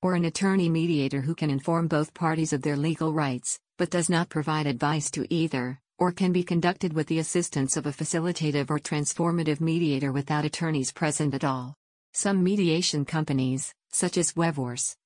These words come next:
also pair clients with counselors, financial planners and other professionals to work through common mediation sticking points.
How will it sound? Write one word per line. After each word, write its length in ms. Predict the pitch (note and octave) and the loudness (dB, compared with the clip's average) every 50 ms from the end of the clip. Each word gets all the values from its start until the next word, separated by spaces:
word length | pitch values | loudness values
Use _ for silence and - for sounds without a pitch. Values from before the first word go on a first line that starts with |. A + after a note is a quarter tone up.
| _ | _
also 380 | - F3+ F#3+ G3+ - - E3 D3 | 0 2 2 2 0 0 -2 0
pair 240 | - E3+ F3 D#3+ D3+ | 0 0 -2 -2 -2
clients 500 | - - E3 D3 C#3 C3+ C3+ C3 - - | -2 -2 0 2 2 2 0 -2 -4 -4
with 140 | D3 - | -6 -6
counselors, 720 | - - E3 D#3 E3 E3+ - C#3+ C3 B2 B2 A#2+ - - - _ _ _ _ | -4 -2 -2 -2 -2 -2 -2 -4 -2 -4 -4 -6 -8 -10 -12 _ _ _ _
financial 540 | - - F#3+ F#3 F#3 G3 G#3 G#3 - F#3 E3+ | 0 2 2 4 4 2 2 2 0 -2 -2
planners 440 | - - E3 D#3 D3 D#3 C#3+ - | -2 0 0 2 2 0 0 0
and 120 | D#3 C#3+ C#3+ | 0 0 0
other 160 | D#3 D#3 F3 | 0 0 -2
professionals 760 | D#3+ - D#3+ D3 - F3 E3+ F3 - - D#3 C#3 C#3 C3+ - | -2 -2 -4 -2 -2 0 0 0 0 -2 -2 -2 -2 -2 -4
to 120 | - - D#3+ | -4 -2 -2
work 240 | D3 D#3 D#3+ D#3 | 0 0 -2 -2
through 220 | - - - E3 D3+ | -4 -6 -6 -6 -4
common 400 | - - E3 D#3 E3 D#3+ D3+ D3 | -2 0 0 2 2 2 2 2
mediation 580 | D3+ D#3+ D#3 E3+ D#3+ D#3 D3+ D#3+ - - C3+ | 2 2 2 2 2 2 0 0 0 0 0
sticking 400 | B2+ - - - D#3+ - C#3+ C#3+ | 0 0 -2 -4 -4 -2 -2 -4
points. 520 | C3+ - - C#3+ C3 B2 B2 - - - | -4 -4 -4 -4 -2 -2 -4 -4 -6 -8